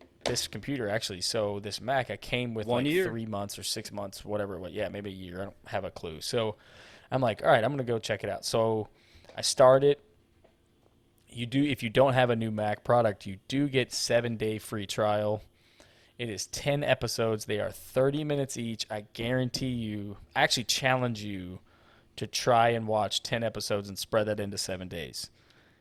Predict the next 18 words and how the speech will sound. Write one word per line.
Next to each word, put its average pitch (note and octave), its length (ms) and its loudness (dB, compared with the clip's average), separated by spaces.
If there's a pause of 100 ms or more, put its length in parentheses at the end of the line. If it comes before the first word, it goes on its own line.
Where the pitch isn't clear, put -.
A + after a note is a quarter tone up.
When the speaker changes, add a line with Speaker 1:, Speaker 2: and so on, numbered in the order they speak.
Speaker 2:
No, F2+ 220 -16 (120)
I A#2+ 60 0
Speaker 1:
I A#2+ 40 4
Speaker 2:
did B2 200 4
Speaker 1:
can B2+ 80 4
Speaker 2:
it. - 100 -4
Speaker 1:
almost C#3 360 6
promise A#2+ 320 6
you A#2+ 60 -2
it's G#2+ 120 -4
impossible. G2 420 -4
Speaker 2:
I A2 60 -4
did B2 160 0
it B2 100 0
in, G#2+ 120 -6
like, F#2 180 -6 (240)
twenty-eight A2 600 -8
hours D2 480 -14